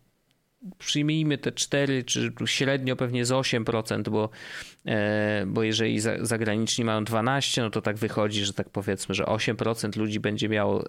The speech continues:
e, to włączone, to dziewięćdziesiąt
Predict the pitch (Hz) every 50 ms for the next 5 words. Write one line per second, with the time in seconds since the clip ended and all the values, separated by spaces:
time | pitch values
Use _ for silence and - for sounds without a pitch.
0 | - - 101 98 95 - 107 104 110 110 104 - - 98 95 101 123 135 - _
1 | _ _ _ _ _ _ _ _ _ _ _ _ _ _ _ _ _ - - -
2 | - - - - - - - _ - 131 131 131 131 - - - _ _ _ _
3 | _ _ _ _ _ _ _ _ _ _ _ _ _ _ _ _ _ _ _ _
4 | _ _ - 127 123 127 135 131 139 135 - 147 135 127 - - -